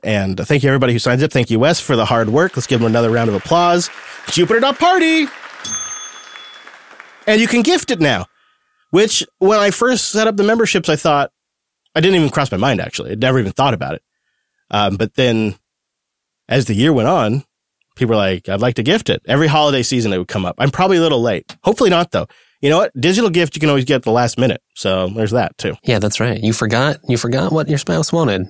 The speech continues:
Speaker 2: Maybe they want this.
Speaker 1: I also have a popcorn not update. So I got this little tiny popcorn computer. It's a really neat little device with a qwerty keyboard and a ten eighty p screen and, uh, S D card, four U S B C ports, H D M I, and it's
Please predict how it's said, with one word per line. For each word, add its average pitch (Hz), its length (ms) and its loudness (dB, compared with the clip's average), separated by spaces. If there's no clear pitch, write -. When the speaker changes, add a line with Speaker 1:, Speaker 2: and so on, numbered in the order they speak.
Speaker 2:
Maybe 170 240 0
they 151 120 2
want 139 240 0
this. - 380 -8
Speaker 1:
I 202 80 0
also 254 360 0
have 185 260 0
a 127 60 0
popcorn 156 760 0
not 120 300 0
update. 180 400 0
So 147 80 2
I 127 60 4
got 160 160 0
this 196 160 0
little 202 100 2
tiny 147 280 2
popcorn 120 480 0
computer. 101 380 0
It's 92 120 -2
a 98 60 0
really 165 280 2
neat 143 220 2
little 123 180 2
device 101 500 0
with 110 100 -4
a 98 60 -4
qwerty 170 320 0
keyboard 120 520 0
and 101 140 -2
a 92 60 -2
ten 139 220 0
eighty 143 220 2
p 113 440 0
screen 104 640 0
and, 92 500 -4
uh, 73 240 -6
S 127 180 0
D 131 160 0
card, 120 520 0
four 131 260 0
U 127 140 2
S 120 100 0
B 117 220 0
C 113 220 0
ports, 107 600 -2
H 123 240 -2
D 123 100 0
M 113 100 2
I, 104 220 0
and 101 180 -2
it's - 220 -10